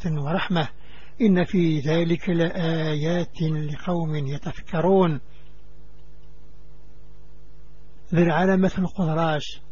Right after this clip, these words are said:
يخرقون دم خنوية، تذاك النار تزوجم، أتموانا سمية ست،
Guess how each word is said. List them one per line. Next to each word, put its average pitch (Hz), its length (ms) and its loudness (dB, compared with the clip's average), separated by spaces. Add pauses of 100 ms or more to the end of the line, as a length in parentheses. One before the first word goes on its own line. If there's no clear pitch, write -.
(480)
يخرقون 190 720 4
دم 185 180 4
خنوية، 175 760 4 (760)
تذاك 202 360 6
النار 185 280 6
تزوجم، 151 720 2 (1040)
أتموانا 185 560 4
سمية 165 440 4
ست، - 540 0